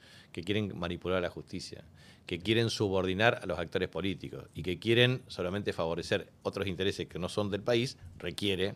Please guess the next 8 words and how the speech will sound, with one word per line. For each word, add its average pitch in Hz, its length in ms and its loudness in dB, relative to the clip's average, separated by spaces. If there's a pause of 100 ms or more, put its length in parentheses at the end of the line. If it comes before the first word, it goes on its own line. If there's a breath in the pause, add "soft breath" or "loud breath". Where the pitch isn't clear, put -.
(120)
desde 85 160 -4
el 78 60 -6
punto 98 180 0
de - 40 2
vista 98 160 0
político, 101 420 -2
coraje. - 340 -14 (2250 soft breath)
Eh, 101 340 6